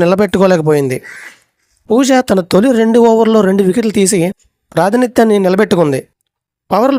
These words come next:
ప్లే ముగిసేసరికి పాక్ ముప్పై ఏడు పరుగులు చేసింది. కెప్టెన్ నిరాధర్ ఎనిమిది ప్రభావం చూపలేకపోగా రేణుక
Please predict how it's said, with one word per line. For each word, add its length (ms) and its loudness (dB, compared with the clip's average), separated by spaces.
ప్లే 140 2
ముగిసేసరికి 640 0
పాక్ 260 -2
ముప్పై 220 0
ఏడు 120 -2
పరుగులు 320 2
చేసింది. 340 -2
కెప్టెన్ 420 0
నిరాధర్ 400 2
ఎనిమిది 420 2
ప్రభావం 420 0
చూపలేకపోగా 760 0
రేణుక 300 0